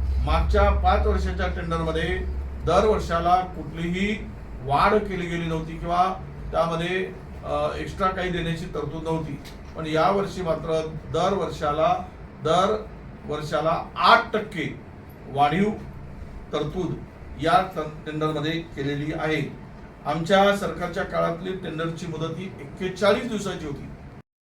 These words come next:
सेवा बरोबर देतो की नाही, त्याच्याकडे मॅनपॉवर बरोबर आहे की नाही, त्याच्याकडे डॉक्टर पुरेसे आहेत की नाही, चालक त्याच्याकडे पुरेसे आहेत की नाही, ते दर महिन्याला किती किलोमीटर चालवतात, काल आल्यानंतर इमर्ज-, इमर्जन्सीमध्ये ते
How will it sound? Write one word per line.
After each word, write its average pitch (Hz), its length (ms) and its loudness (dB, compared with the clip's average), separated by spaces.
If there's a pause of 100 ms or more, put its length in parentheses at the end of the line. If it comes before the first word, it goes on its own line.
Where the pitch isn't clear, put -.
(560)
सेवा 202 300 6
बरोबर 202 460 6
देतो 202 160 4
की 202 120 2
नाही, 190 260 2 (500)
त्याच्याकडे 208 500 4
मॅनपॉवर 202 480 4
बरोबर 208 340 4
आहे 202 120 4
की 208 80 -2
नाही, 196 260 2 (320)
त्याच्याकडे 202 340 0
डॉक्टर 214 400 4
पुरेसे 202 400 2
आहेत 202 200 6
की 208 100 0
नाही, 196 280 4 (400)
चालक 202 380 4
त्याच्याकडे 208 360 4
पुरेसे 202 380 2
आहेत 196 200 2
की 208 80 -2
नाही, 190 240 0 (420)
ते 196 80 4
दर 196 200 6
महिन्याला 202 400 6
किती 196 220 -6
किलोमीटर 202 480 2
चालवतात, 196 540 4 (580)
काल 202 220 8
आल्यानंतर 196 680 4 (120)
इमर्ज-, 196 320 2 (180)
इमर्जन्सीमध्ये 190 760 0
ते 202 220 0